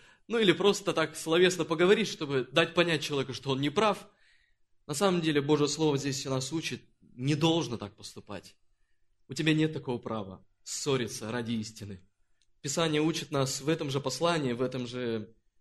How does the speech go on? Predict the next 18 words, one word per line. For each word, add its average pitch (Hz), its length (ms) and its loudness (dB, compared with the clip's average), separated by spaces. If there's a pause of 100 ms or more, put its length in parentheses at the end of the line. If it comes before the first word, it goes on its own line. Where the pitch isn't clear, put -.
(160)
в 127 60 -4
этой 127 180 0
же 127 120 -2
главе, 135 320 2
четырнадцатый 131 460 -6
стих, 147 340 -6 (360)
"Заклиная 165 540 4
пред 160 220 2
Господом 160 480 4
не 165 100 2
вступать 196 480 0
в - 40 -8
словопрения, 160 800 4 (220)
что - 280 4
немало 233 480 8
не 226 140 6
служит 226 460 0
пользе". 135 600 8